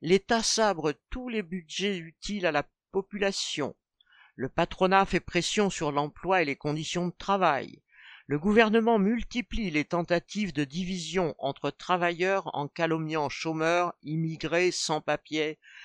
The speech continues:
fonctionnaires, et cetera. Plus sombre encore,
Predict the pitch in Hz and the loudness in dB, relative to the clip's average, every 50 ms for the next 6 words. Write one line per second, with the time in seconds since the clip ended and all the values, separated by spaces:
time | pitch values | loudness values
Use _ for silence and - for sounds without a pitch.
0 | - _ - - 180 180 180 - - - 175 165 160 151 151 160 160 151 - _ | -20 _ -4 0 0 2 2 0 0 2 2 2 4 2 2 2 0 -2 -6 _
1 | - 151 139 - - 147 - - 123 117 110 110 101 - _ _ _ _ _ _ | -4 -4 -2 -2 -2 -4 -4 -4 -4 -6 -4 -6 -8 -10 _ _ _ _ _ _
2 | _ _ - - - _ _ _ - 156 196 202 185 - - - 220 208 196 175 | _ _ -20 -20 -20 _ _ _ -2 0 2 2 2 2 4 4 4 4 4 2
3 | 156 151 147 147 135 - - 185 190 196 202 196 190 - | 0 0 -2 -2 -2 0 4 6 6 6 6 4 0 -4